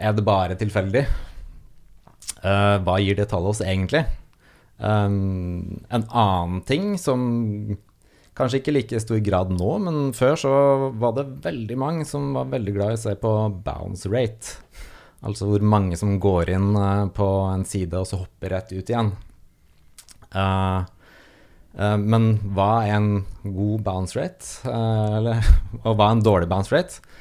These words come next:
Eh, for noen så er det kanskje sånn nitti prosent bra, og andre, for andre så kan det være dårlig. Eh, igjen, helt avhengig av hva, hvem du er, hva slags tjeneste du leverer.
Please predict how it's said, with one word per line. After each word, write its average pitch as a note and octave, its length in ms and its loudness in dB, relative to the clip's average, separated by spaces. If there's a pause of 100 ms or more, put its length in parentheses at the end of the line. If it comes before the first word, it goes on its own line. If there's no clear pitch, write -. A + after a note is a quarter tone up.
(300)
Eh, A2+ 640 4
for A2+ 160 0
noen G2 320 4
så C3 140 2
er C#3+ 40 4
det B2+ 120 0
kanskje G2 180 2
sånn F#2 160 -2 (320)
nitti G2 260 -4
prosent G2+ 600 -2 (560)
bra, G2 320 -2
og C#3+ 240 -2
andre, A2+ 240 2 (960)
for A2+ 140 -2
andre G2 180 -2
så G2+ 80 -2
kan F#2+ 160 0
det F2+ 60 0
være F2+ 180 -4
dårlig. F2+ 320 -2 (680)
Eh, A#2+ 640 6 (100)
igjen, C#3+ 220 0 (420)
helt C#3+ 220 2 (100)
avhengig F#2+ 560 0
av G2+ 300 0
hva, F#2+ 140 0 (520)
hvem G2+ 160 -2
du F#2+ 140 -4
er, G#2+ 180 0
hva G2+ 80 0
slags G#2 240 -6
tjeneste F#2 480 -2
du F#2+ 80 -2
leverer. G2 460 0